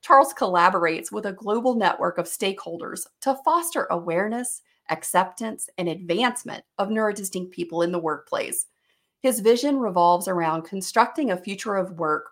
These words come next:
where scalable, authentic neuroinclusion permeates company cultures, human capital strategies, and technology solutions. Today, Charles will shed light on success enablers versus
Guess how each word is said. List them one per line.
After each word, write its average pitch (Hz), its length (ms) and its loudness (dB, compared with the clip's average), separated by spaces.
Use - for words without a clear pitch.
where 202 160 -6
scalable, 262 1080 2
authentic 185 580 -2
neuroinclusion 196 880 -2
permeates 214 680 -4
company 285 460 -2
cultures, - 680 -8
human 294 340 2
capital 190 420 2
strategies, 165 760 0
and 190 160 -6
technology 175 760 -2
solutions. - 800 -8
Today, 262 400 6
Charles 269 420 6
will 277 80 -2
shed 185 320 2
light 160 300 2
on 180 200 0
success - 480 0
enablers 160 580 -6
versus 208 360 -4